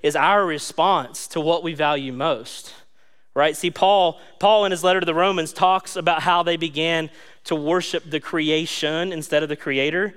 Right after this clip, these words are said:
See, in Romans one twenty-five, he says, "They exchanged the truth about God for a lie,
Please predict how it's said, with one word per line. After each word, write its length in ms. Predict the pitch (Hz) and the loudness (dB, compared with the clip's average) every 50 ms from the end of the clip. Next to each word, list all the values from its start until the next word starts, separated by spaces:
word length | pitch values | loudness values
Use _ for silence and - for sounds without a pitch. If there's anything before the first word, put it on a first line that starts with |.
| - - - - - - - | -16 -20 -20 -20 -20 -20 -20
See, 200 | - - - 180 | -8 -2 0 0
in 200 | 175 165 160 156 | 0 0 -2 -2
Romans 360 | 151 170 180 185 185 175 165 165 | 0 2 2 2 0 -2 -2 -2
one 160 | 175 170 170 | -2 -2 -2
twenty-five, 480 | - - 170 160 147 180 180 180 175 | -2 -2 -4 -2 0 2 2 2 2
he 80 | 160 156 | 0 -2
says, 220 | - - 165 160 | -2 -4 -2 0
"They 140 | 151 170 170 | 2 2 0
exchanged 580 | 156 - - - 196 202 208 208 214 208 196 - | 0 -2 -4 -2 0 0 2 2 0 -2 -4 -6
the 80 | 175 | -8
truth 320 | 170 - - 214 214 208 - | -4 -2 0 0 0 -2 -2
about 240 | 180 175 175 165 151 | 0 2 2 2 4
God 300 | 170 170 170 170 170 - | 4 4 4 4 2 0
for 120 | - 175 | 0 2
a 80 | 151 139 | 2 2
lie, 460 | 135 143 147 151 139 120 117 113 | 4 4 4 4 4 2 0 -4